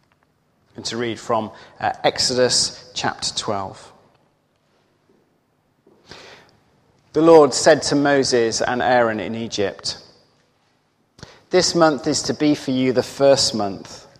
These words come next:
the first month of your year. Tell the whole community of Israel that on the tenth day of this month, each man is to take a lamb for his family, one for each household. If any household is too small for a whole lamb,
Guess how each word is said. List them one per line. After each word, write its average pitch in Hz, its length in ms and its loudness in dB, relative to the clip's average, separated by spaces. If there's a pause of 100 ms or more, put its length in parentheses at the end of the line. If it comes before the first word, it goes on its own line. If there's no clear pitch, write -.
(240)
the 131 80 -10
first 156 440 2
month 147 340 -2
of 120 140 -8
your 120 180 0
year. 107 340 -8 (1120)
Tell 190 220 6
the 180 100 8
whole 180 220 6
community 175 560 -2
of 135 140 -2
Israel 139 420 2
that 139 140 4
on 156 100 4
the 151 120 0
tenth 175 460 -4
day 151 200 4
of 120 160 -4
this 151 260 0
month, 110 400 -8 (240)
each 165 300 -6
man 160 240 0
is - 160 -6
to 139 80 -6
take - 320 -4
a 131 60 0
lamb 139 280 2
for 131 180 -10
his 123 200 -6
family, 113 560 -10 (500)
one 151 320 2
for - 180 -8
each 135 280 -6
household. 107 760 -10 (1040)
If - 120 -4
any 185 140 6
household 180 600 2
is 147 120 -4
too - 220 0
small 143 400 -2
for 131 200 -2
a 127 40 6
whole 143 340 -2
lamb, 104 340 -4